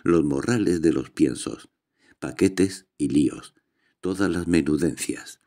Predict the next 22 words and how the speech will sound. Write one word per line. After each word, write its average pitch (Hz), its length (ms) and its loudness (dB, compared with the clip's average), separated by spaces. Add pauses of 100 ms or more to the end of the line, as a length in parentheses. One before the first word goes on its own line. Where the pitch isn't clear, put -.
(400)
Luego 78 280 4
abrió 78 260 4
la 73 160 0
portezuela 104 600 2
y 123 60 0
sacó 78 360 0
un 71 180 2
papel 65 380 0
del 123 140 4
bolsillo 82 500 2
y 131 140 0
empezó 69 340 -2
a 64 60 -2
llamar 65 420 -4
a 67 60 0
los 67 200 4
viajeros. - 760 -2 (1120)
«El 107 100 6
señor 139 540 2 (180)
párroco 143 460 0
de - 200 2
Georgeville», - 680 0